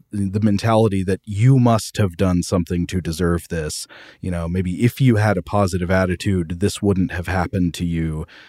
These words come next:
and so forth. I mean, you can see that even in scenarios where it, it's logically absurd. There's no reason to think that there would be real causal factors of that sort.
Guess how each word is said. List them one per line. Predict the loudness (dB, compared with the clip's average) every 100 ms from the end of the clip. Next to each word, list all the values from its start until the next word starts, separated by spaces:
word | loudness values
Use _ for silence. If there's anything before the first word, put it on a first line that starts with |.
| _
and | -4 -2
so | 2 0
forth. | 0 -2 -2 -4 -4
I | -4
mean, | -2 -4
you | -4 -2
can | 0 2
see | 4
that | 4 4
even | 2 2
in | 2
scenarios | 0 0 2 4 2 0
where | 0 0 0
it, | -6 -8
it's | -8 -8 -2
logically | 2 2 2 -2 -2
absurd. | -4 0 2 4 4 2
There's | -2 -2
no | 0 2
reason | 0 -2 -2 -2
to | -4
think | -2 -2 0
that | -4
there | -2
would | -2 -2
be | -2
real | -2 0 0 -2
causal | 0 0 0 -2
factors | -2 -2 -2 -4 -2
of | -2
that | -2 0
sort. | 2 2